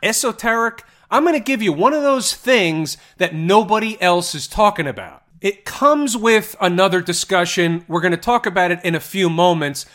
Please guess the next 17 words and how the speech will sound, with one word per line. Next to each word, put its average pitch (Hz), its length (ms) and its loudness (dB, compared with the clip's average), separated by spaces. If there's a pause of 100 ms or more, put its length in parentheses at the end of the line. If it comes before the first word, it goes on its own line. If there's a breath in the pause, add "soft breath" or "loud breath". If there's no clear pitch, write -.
(160 soft breath)
I 156 80 -6
just 226 260 -2
wanna 180 260 0
set 196 380 -2
the - 80 -4
table. 147 500 -6 (260 soft breath)
It's 175 200 -6
kinda 302 320 -2
like 254 240 0
one 202 160 2
of 196 80 0
those 185 280 0
things 175 400 0
that 165 120 -4
we 151 140 -8
did 170 260 0
before. 143 560 -4